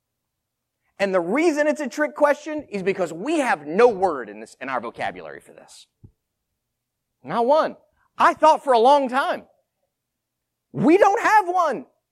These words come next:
that means the more pressure it takes, the stronger it gets. If we were to compare it in mythology, we would not talk about the phoenix, which represents resilience.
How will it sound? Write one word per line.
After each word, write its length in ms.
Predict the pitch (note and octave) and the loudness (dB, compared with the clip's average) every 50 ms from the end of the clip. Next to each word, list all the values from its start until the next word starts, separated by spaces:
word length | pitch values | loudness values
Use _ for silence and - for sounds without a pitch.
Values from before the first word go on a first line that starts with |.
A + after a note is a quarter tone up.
| _ _ _ _ _ _ _ _ _ _ _ _ _ _ _ - | _ _ _ _ _ _ _ _ _ _ _ _ _ _ _ -10
that 260 | C3 D3 B3 A#3+ G3+ | -2 0 0 0 2
means 800 | A3+ B3+ D4 D4 C4 A3 F#3 E3+ F3 F#3+ A3 A#3 A3+ - - - - - - | 2 2 2 2 2 0 0 0 -2 -2 -4 -6 -6 -10 -6 -6 -6 -2 0
the 120 | F#3 F#3+ | -2 0
more 300 | G#3+ A#3 C4 D4+ D#4 C#4+ | 4 6 6 6 6 4
pressure 500 | A#3+ _ - C#4 C#4+ B3+ - - C#4 B3 | 2 _ -2 -2 -2 -2 -2 -2 0 0
it 160 | A#3+ A3+ A#3 | 0 0 -2
takes, 520 | - C4+ C4 A#3+ G#3 G#3 G#3 - - - _ _ _ - | 0 0 2 2 2 0 -2 -14 -20 -20 _ _ _ -12
the 60 | G3+ | -12
stronger 500 | - - - A#3+ A3+ A3+ A3+ A3+ A#3 A#3+ | -10 -4 0 2 2 2 2 2 0 0
it 100 | A#3+ A3+ | 0 2
gets. 460 | C#4 C#4 A3 C3 - _ _ - _ _ _ _ _ _ | 2 2 2 2 -2 _ _ -20 _ _ _ _ _ _
If 140 | - G3 - | -6 -4 -2
we 160 | A#3+ D#4 F4 | 2 2 4
were 140 | F4 E4 C#4+ | 4 4 2
to 100 | C4 C4+ | -2 -2
compare 520 | - A#3+ G#3+ G3 - C4 D#4 F#4 F4 D4+ A3 | -4 -4 -4 -4 -4 -2 0 2 2 2 2
it 200 | F#3+ G3+ G#3+ _ _ _ _ _ _ - | 0 -2 -6 _ _ _ _ _ _ -2
in 220 | A3+ A#3 A#3 A3+ | 0 0 0 2
mythology, 840 | A3+ A3 A3 C#4 C#4+ E4 E4 D4 G#3+ D#3 A2+ A2+ A#2 G#2+ B2+ G3 _ _ _ _ _ _ _ _ _ _ - | 0 -2 0 2 2 4 4 2 0 -2 -4 -6 -12 -12 -12 -14 _ _ _ _ _ _ _ _ _ _ -4
we 160 | F#3 C4+ C#4+ | -2 -2 0
would 140 | C4+ B3+ B3+ | 0 0 2
not 220 | D#4 E4 D#4+ - | 2 2 2 2
talk 200 | - C#4+ C4+ A#3+ | 2 0 2 2
about 260 | B3+ A3+ G#3 F3 - | 2 2 2 0 0
the 60 | D#3 - | -4 -14
phoenix, 520 | - - D#4+ D4 G#3+ F#3 - - - - | -6 -4 -2 0 0 -2 -2 -4 -10 -4
which 220 | F#3 F#3 F3+ F#3 | -4 -4 -2 0
represents 500 | F#3+ F3+ F3 E3 D#3+ C#3+ D#3 D#3 C3+ - | -2 -2 -2 -2 -6 -8 -8 -10 -10 -8
resilience. 920 | C#3 C3 A#2+ A#2+ C#3+ F#3+ C#4 D#4 C#4+ - A#2+ A2+ - - _ - - - | -10 -12 -12 -10 -2 0 2 2 2 0 -4 -6 -10 -14 _ -20 -20 -20